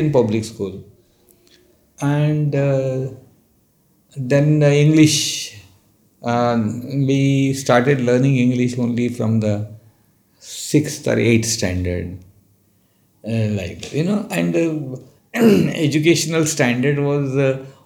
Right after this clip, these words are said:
what now children study in the second or third standard.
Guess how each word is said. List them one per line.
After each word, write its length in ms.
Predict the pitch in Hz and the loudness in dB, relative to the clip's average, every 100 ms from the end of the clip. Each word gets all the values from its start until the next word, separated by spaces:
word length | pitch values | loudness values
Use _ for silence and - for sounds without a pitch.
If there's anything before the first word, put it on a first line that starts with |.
| _ | _
what 360 | 113 135 139 | 2 2 0
now 560 | 143 117 117 135 131 120 - 104 113 113 | -2 0 2 2 0 -4 -8 -8 -8 -6
children 540 | 117 113 135 123 113 | -2 0 0 0 -2
study 400 | 113 113 110 123 | -4 -2 0 0
in 140 | 131 | -2
the 120 | 123 123 | -2 -2
second 420 | 113 101 120 127 | -2 -2 -2 -2
or 120 | 110 | -2
third 220 | 113 113 | 2 2
standard. 540 | 113 - 107 101 95 | 0 -2 -2 -2 -4